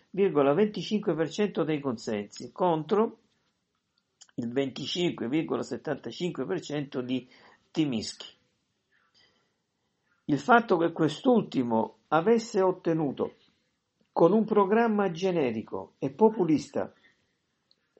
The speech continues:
più voti del presidente del Consiglio in carica, Tomaszewski, testimoniava la stanchezza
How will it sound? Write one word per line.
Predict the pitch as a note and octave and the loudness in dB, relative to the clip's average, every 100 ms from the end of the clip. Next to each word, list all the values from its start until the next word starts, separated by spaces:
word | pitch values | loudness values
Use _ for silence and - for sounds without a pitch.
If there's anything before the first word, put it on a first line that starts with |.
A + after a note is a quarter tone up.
| _ | _
più | G3+ B3+ | 0 2
voti | F3+ E3 C3 A2 A2 G#2+ - _ _ | 4 6 6 4 -2 -6 -8 _ _
del | - D3+ D3+ | -2 -2 0
presidente | G3 G3+ G3+ G3 A#3+ A3 F3 | 2 2 0 0 0 0 0
del | F#3 | 0
Consiglio | F#3 D#3+ D3+ G#3+ F#3+ D#3+ | 0 -4 -2 -2 0 0
in | C#3 | -2
carica, | - C3 A#2 C#3+ D3 A3 C4 _ _ _ _ _ _ _ _ _ _ | 0 0 0 -4 0 0 0 _ _ _ _ _ _ _ _ _ _
Tomaszewski, | - C3 C3+ - B2 C#3 - F#3+ F3+ | -4 -2 -2 -2 -2 -4 -8 -8 -2
testimoniava | G#3+ G#3+ B3 A#3 A#3+ G#3+ D#3 C#3 | 0 0 0 2 2 4 4 4
la | D#3 | 4
stanchezza | D#3+ - F3+ F3 E3 G#3+ D#3+ - - A#2+ | 0 -4 -4 -4 0 0 0 -4 -4 -4